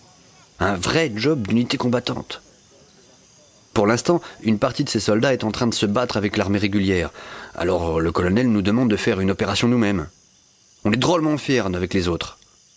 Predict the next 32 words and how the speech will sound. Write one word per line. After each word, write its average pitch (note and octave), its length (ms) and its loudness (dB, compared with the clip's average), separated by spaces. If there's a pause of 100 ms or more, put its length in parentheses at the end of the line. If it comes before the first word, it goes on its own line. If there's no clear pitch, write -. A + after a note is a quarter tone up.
(260)
Il G2 120 2
nous A2 80 2
distribue A#2+ 440 -2
des A2 120 2
machettes G2+ 460 0 (280)
et F2 60 0
il E2+ 40 2
nous F#2 180 2
amène A2+ 180 0
silencieusement A2 720 0
à F#2 60 0
un F#2+ 120 0
poste - 340 -2
dont G2 120 -2
il F2+ 140 -8
va F#2 60 -4
falloir G2+ 300 -2
prendre B2+ 240 0
le G#2+ 60 0
contrôle. E2 500 -4 (720)
C'est - 140 -2
une F2 60 2
station A#2+ 400 0
de F#2+ 80 2
pompage G#2 460 -2
pour F#2+ 180 -2
une F#2 80 2
mine F#2 320 2
qui - 120 -4
n'est E2 80 0
pas D#2+ 120 -2
loin. E2 260 -2